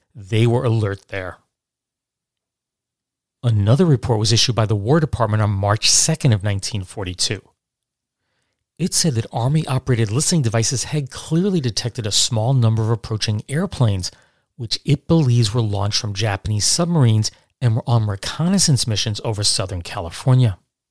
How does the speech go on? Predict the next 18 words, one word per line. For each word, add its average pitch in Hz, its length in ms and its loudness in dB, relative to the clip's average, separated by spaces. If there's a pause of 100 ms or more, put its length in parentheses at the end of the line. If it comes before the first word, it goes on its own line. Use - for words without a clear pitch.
(1600)
Of 185 120 -10
course, 190 200 -2
politicians 110 640 -2
expressed - 420 -4
their 98 180 -8
outrage, 120 440 -2
and 123 240 0
they 147 160 -2
promised 143 600 -2
that 107 80 -6
there'd 104 120 -4
be 104 100 -4
congressional 107 640 -2
investigations 104 840 -2
into 107 200 -4
what 90 200 -6
had 82 120 -8
transpired. 101 840 -4